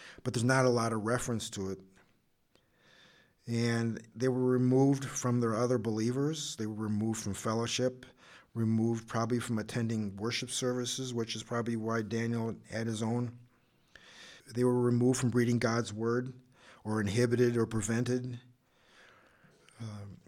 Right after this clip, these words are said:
it does happen. It happened, um, after Alexander, where, um, King Antiochus Epiphanes made everything Jewish illegal.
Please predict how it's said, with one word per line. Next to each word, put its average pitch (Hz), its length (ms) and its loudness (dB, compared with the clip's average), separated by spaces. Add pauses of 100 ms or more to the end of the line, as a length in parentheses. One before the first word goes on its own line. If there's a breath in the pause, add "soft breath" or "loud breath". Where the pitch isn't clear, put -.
it 110 180 -4
does 123 220 4
happen. 127 600 4
It 107 160 0
happened, 120 720 0 (100)
um, 110 460 -6 (260)
after 117 500 -2
Alexander, 113 800 -2
where, 110 520 0
um, 104 340 -6 (1300 soft breath)
King 120 220 2
Antiochus 117 680 0
Epiphanes 110 720 0
made 107 260 -2
everything 123 560 0
Jewish 113 380 0
illegal. 110 500 0